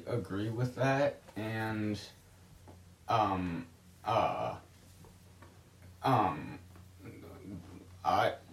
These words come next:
last summer I went to a camp, and, <coughs> uh, right before entering it, I decided that I would have,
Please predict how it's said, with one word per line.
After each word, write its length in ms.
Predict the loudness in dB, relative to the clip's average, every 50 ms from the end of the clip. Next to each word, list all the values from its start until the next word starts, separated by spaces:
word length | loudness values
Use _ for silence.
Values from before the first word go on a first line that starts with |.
| -20 -20 -16 -14 -12 -12 -10 -10 -12 -12 -14 -12 -10
last 500 | -8 0 4 6 8 8 8 6 4 -2
summer 640 | -2 -2 0 2 2 4 4 6 6 4 4 4 2 4
I 340 | 4 6 6 6 4 2 0 -2
went 240 | -2 -2 -2 -2 -2
to 140 | -2 -2 -2
a 40 | -2
camp, 480 | -4 -6 -6 -4 0 0 0 0 0 -2 -8 -12 -10
and, 440 | -6 -4 -2 -2 -2 -2 6 8 8 8 8 6 0 -2 -6
<coughs> 340 | -10 2 4 4 6 6 6
uh, 360 | 8 8 8 8 8 6 4 2 -2 -6 -12 -8 -4 -4 -2 -2 -4 -8 -12 -12 -8 0
right 300 | 4 4 6 6 4 2
before 600 | -2 -2 -2 -2 0 2 4 4 4 4 2 0 -2
entering 520 | -4 -4 -4 -2 0 2 4 4 6 6 6
it, 260 | 4 4 2 -2 -8 -16 -20 -20 -20 -20 -20 -20 -20 -20 -20 -20 -20 -20 -20 -2 4
I 540 | 8 10 10 10 8 6 2 0 0 0 -2 -4 -8 -16 -18 -18 -20 -12 -8
decided 800 | -6 -6 -4 0 4 4 6 6 4 4 2 0 0 -2 -2 0
that 440 | 0 2 4 4 4 4 2 -2 -8 -18 -16 -12 -2 4
I 320 | 6 6 6 6 4 4
would 540 | 2 2 2 2 2 2 0 0 -2 -4 -6 -8 -10 -14 -18 -20 -20 -20 -20 -18
have, 580 | -10 -2 2 6 8 8 10 8 8 4 2